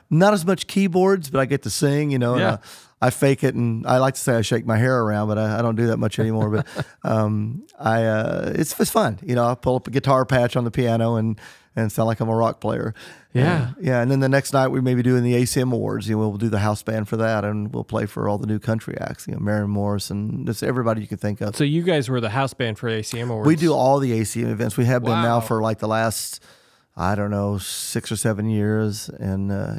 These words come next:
Speaker 1: yeah, so we get to play with just about everybody on that. A lot. It's so funny 'cause for me, you know, starting off with a lot of the older people, 'cause I played with, like, Eddie Rabbitt and Lee Greenwood and all those people, all these new artists that are younger than my, my own daughter,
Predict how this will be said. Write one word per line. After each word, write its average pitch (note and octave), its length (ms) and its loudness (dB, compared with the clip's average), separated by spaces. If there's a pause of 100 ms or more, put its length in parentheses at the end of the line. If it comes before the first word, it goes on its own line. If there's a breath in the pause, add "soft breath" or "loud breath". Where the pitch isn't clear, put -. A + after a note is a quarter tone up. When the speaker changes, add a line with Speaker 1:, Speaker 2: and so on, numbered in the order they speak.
Speaker 1:
yeah, G#2 200 -2
so A2 180 -6
we A2 120 -2
get G#2+ 140 -4
to - 80 -18
play G#2 240 -2
with G2 180 -4
just G#2+ 220 -6
about F#2+ 240 -4
everybody G2 480 -2
on F#2 140 -6
that. G#2+ 260 -2 (260 loud breath)
A C3 60 2
lot. D3 160 6
It's D3 100 0
so F3 120 2
funny C#3+ 280 0
'cause B2+ 140 -2
for A#2 160 -2
me, A#2+ 320 0
you G#2 80 -2 (360 loud breath)
know, A#2 80 2
starting A#2+ 340 2
off A2 320 0
with A2+ 240 -4
a B2 100 -6
lot A2+ 140 4
of G2+ 40 -4
the G#2 120 -2
older G#2 340 -2
people, G#2+ 300 -6
'cause F#2+ 120 -6
I G#2 80 0
played A2+ 220 -6
with, G2 140 -10
like, A2+ 180 -8
Eddie G#2 140 -2
Rabbitt G#2 380 -2
and A2+ 120 -2
Lee A#2 80 0
Greenwood G#2+ 540 0
and G#2+ 80 -2
all A2 140 2
those A2 120 -2
people, A2+ 340 -4 (380 loud breath)
all B2+ 180 4
these A2 200 -2
new C3+ 180 2
artists G#2+ 320 0
that G#2 80 0
are G#2 60 0
younger A2 340 0
than G2+ 140 -2
my, G2 260 0 (380)
my G2 240 -4 (280)
own A#2+ 220 0
daughter, G#2 380 -2